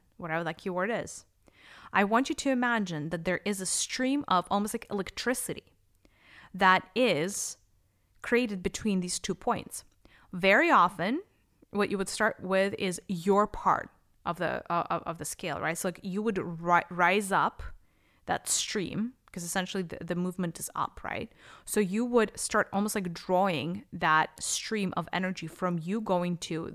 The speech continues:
that other being. And then once that, um, you know, once that connection is established,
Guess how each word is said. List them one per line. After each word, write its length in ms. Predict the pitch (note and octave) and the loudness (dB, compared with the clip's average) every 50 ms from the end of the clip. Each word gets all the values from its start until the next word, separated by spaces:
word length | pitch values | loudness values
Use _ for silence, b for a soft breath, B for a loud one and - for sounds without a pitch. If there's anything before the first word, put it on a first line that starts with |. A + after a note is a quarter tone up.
| E3 | -6
that 220 | E3 F3 E3 D#3 - - | -2 0 0 0 0 -2
other 340 | - D#3+ D#3 - - D#3+ D#3 | -6 -6 -6 -6 -8 -8 -8
being. 320 | - F3 D#3+ - - - - - _ _ _ _ _ _ b b b b b b b b b b b b b b b b b | -8 -8 -8 -8 -10 -14 -18 -20 _ _ _ _ _ _ b b b b b b b b b b b b b b b b b
And 100 | G3+ A3 | 4 6
then 280 | A3+ A3+ A3 G#3 F#3+ F#3 | 6 6 6 4 2 4
once 240 | G#3 A3 C4+ D4+ | 4 4 4 4
that, 260 | - F#4 E4+ E4+ E4+ - - - - _ _ _ - | 4 4 4 4 2 -2 -12 -14 -14 _ _ _ 0
um, 480 | - F#3 F#3 F#3 F#3 F#3 F#3+ F#3 F3+ - - - - _ A1+ _ _ _ _ _ _ _ _ _ | 2 4 4 4 4 4 2 0 -2 -4 -8 -16 -20 _ _ _ _ _ _ _ _ _ _ _
you 100 | - G3 | -4 -2
know, 220 | F#3 E3+ - - - - - - _ _ _ _ _ _ _ _ _ _ - | -2 -2 -4 -6 -10 -16 -20 -20 _ _ _ _ _ _ _ _ _ _ -18
once 380 | G3+ F#3 F#3 F#3+ G3 A#3 C4+ - | -12 -4 0 2 2 2 2 2
that 180 | D#4+ D4+ - | 0 0 0
connection 460 | - B3+ B3 A#3+ A#3 - - - G#3+ | 2 0 2 2 0 -2 -2 -2 -2
is 240 | - - F3+ F3 - | -2 -4 -6 -8 -8
established, 960 | - - - - - G#3+ F#3+ A3+ B3+ G3+ E3 F3 - B3+ - - - - - | -8 -10 -10 -4 -2 0 2 2 2 0 -2 -4 -6 -6 -8 -12 -14 -14 -18